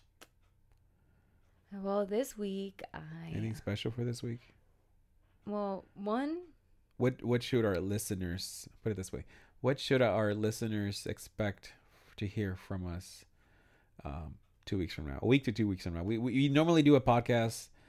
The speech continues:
Speaker 2: Uh, we didn't do it last weekend,
Speaker 1: Mm-hmm.
Speaker 2: right? But we
Speaker 1: Mm.
Speaker 2: did it this week, so
Speaker 1: Yeah.
Speaker 2: we're two weeks behind.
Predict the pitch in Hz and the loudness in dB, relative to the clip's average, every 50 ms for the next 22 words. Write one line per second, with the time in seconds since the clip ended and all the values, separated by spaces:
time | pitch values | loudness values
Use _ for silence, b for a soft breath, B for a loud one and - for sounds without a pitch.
0 | b b b b b b - 101 101 110 123 139 135 143 135 123 113 110 110 110 | b b b b b b -4 0 6 6 8 8 10 10 10 10 8 6 4 4
1 | - - 117 113 110 113 113 120 123 120 - _ _ _ _ _ - 180 175 165 | 2 2 0 2 4 2 0 0 -2 -8 -10 _ _ _ _ _ -10 -8 -8 -8
2 | 165 156 147 147 151 _ _ - - 101 98 101 104 107 - - - 95 92 95 | -8 -10 -12 -14 -18 _ _ -6 -2 -2 0 0 -2 -2 -6 -6 -4 -2 0 0
3 | 92 95 92 92 87 82 - - - - 92 95 - - - 101 98 98 - - | 0 0 0 0 0 -2 -4 -10 -10 -6 -6 -6 -6 -2 -2 -2 -2 -2 -6 -14
4 | - - 98 92 87 85 80 - - 87 87 - - 107 98 95 92 - 92 92 | -6 -2 -2 0 0 -2 -4 -4 -6 -6 -8 -6 -4 -4 -4 -4 -4 -6 -6 -6
5 | 85 82 82 87 87 | -4 -4 -6 -6 -8